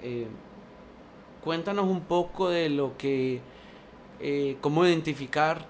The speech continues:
que no has sanado tu niño interior. Por ejemplo, yo, yo no sé <clears throat> si he sanado o no, pero, por ejemplo, a veces me da por ver muñequitos y los tengo que buscar porque son muñequitos viejos, los cuales no pude ver porque seguramente, ah,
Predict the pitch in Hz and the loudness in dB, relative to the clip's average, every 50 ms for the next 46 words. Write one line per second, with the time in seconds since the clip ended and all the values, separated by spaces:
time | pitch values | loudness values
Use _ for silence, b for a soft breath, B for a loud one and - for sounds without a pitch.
0 | - - - 143 139 139 135 135 131 127 127 127 127 123 123 123 123 123 135 143 | -12 -6 -2 0 0 0 0 0 -2 -2 0 -2 -2 -2 -4 -4 -2 0 2 4
1 | 147 151 156 151 - 151 139 139 139 147 143 131 123 123 120 127 135 131 127 127 | 4 4 4 2 0 0 4 6 6 6 6 4 2 0 2 2 4 4 2 2
2 | 117 113 107 107 101 95 95 - - - 135 139 147 147 139 135 127 113 107 120 | 0 -2 -6 -8 -8 -10 -12 -16 -10 -6 -2 0 0 0 0 0 -2 -2 -4 -2
3 | 123 143 156 156 156 - - - 143 160 170 180 190 185 190 202 202 202 190 269 | 0 2 2 2 0 -4 -8 -2 0 2 2 4 2 0 2 2 2 2 0 -2
4 | 285 247 208 196 - - - - - 156 160 170 165 - 180 175 175 180 185 175 | -4 -6 -8 -10 -12 -10 -6 0 2 4 6 6 4 4 2 4 6 6 6 6
5 | 175 165 175 202 240 254 214 - 196 165 160 151 - - 151 139 143 147 143 139 | 6 6 4 4 4 2 0 -2 0 0 2 0 0 -2 -4 -2 -2 -2 -4 -2
6 | 143 139 139 143 180 214 202 - - 156 165 180 - - - - B B B B | 0 2 4 8 8 8 8 6 2 -2 -4 -4 -8 -12 -16 -18 B B B B
7 | B B B B B - - 131 135 143 147 151 151 165 160 151 156 156 151 151 | B B B B B -10 -2 0 4 4 4 4 4 2 2 4 4 4 4 4
8 | 147 143 139 135 131 160 165 151 - 117 113 - - - - - - - - - | 2 2 2 0 -2 -4 -6 -6 -6 -8 -10 -10 -14 -20 -20 -20 -20 -20 -6 -2
9 | 139 139 135 127 123 147 147 151 160 160 160 175 170 175 170 - - 170 170 180 | 0 0 0 0 0 0 2 2 2 2 0 0 0 0 0 0 4 4 4 4
10 | 180 180 - 160 143 - 147 135 135 139 151 156 156 151 143 143 139 - 165 160 | 2 -2 -6 -6 -6 -6 -6 -6 -4 -4 -2 -2 -2 -2 -2 -4 -4 -4 -4 -2
11 | 151 170 180 165 160 165 160 160 B B B B B B B B - 131 139 135 | 0 0 0 0 -2 -4 -6 -8 B B B B B B B B -4 -4 -4 -2
12 | - - 147 151 156 151 156 151 - - 151 151 147 139 143 147 151 151 - 143 | 0 0 0 2 2 0 -2 -2 -2 0 0 2 2 2 0 0 -2 -4 -6 -8
13 | 135 135 - 135 131 131 123 - 131 135 131 135 139 143 143 143 143 - 147 143 | -8 -6 -4 -2 -2 -2 -2 -4 -4 -2 0 0 2 2 0 0 -2 -2 -2 -2
14 | 143 143 - - - - - | -2 -2 -4 -8 -8 -10 -10